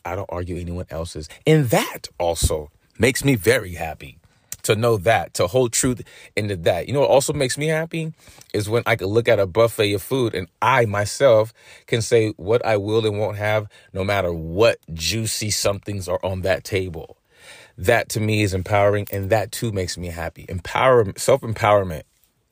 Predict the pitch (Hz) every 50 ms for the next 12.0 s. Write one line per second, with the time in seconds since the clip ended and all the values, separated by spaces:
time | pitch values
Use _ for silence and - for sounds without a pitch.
0 | _ - 101 110 107 - - - 123 98 90 95 87 65 64 71 67 - _ _
1 | _ - 90 87 85 - - 87 87 80 78 80 80 78 71 - - - 71 90
2 | - _ - - - - - 117 120 117 143 151 - - 170 151 - - 143 156
3 | 143 123 - 120 110 123 170 135 98 90 - - - - - - 110 107 147 165
4 | 180 165 170 160 - 156 147 143 135 - 117 127 117 - 131 123 120 - - -
5 | - 170 143 123 120 143 151 139 123 104 92 160 196 - - 123 107 - - -
6 | 117 110 107 101 92 87 - - 104 98 90 92 - - - 101 110 - - -
7 | - 95 - - 175 190 - 170 151 156 135 127 110 110 117 135 160 143 117 123
8 | - - 107 90 101 120 123 120 - - 123 113 110 98 104 92 - - - 113
9 | 113 110 110 107 - - - 104 92 85 87 87 - - - - - - 127 131
10 | 117 87 - - - - - - _ _ _ _ _ - 101 113 127 147 160 156
11 | 127 113 98 95 101 95 - - - - - 156 160 151 123 107 - - - -